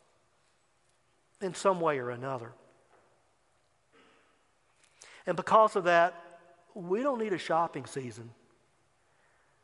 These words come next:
Friends, we need a Savior. And so that's why the scripture in the, as in the gospel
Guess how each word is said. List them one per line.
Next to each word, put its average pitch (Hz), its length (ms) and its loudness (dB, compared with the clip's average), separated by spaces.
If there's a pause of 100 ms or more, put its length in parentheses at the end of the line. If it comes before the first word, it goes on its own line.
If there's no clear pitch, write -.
(280)
Friends, 175 320 -4
we 170 120 -6
need 170 160 -4
a 127 60 -6
Savior. 123 560 -10 (2250)
And 156 100 -4
so 180 100 -4
that's 180 240 6
why 180 180 8
the 165 100 0
scripture 175 420 -2
in 156 60 -4
the, 156 200 -2
as 165 180 0
in 165 60 -2
the 147 60 -2
gospel 151 560 4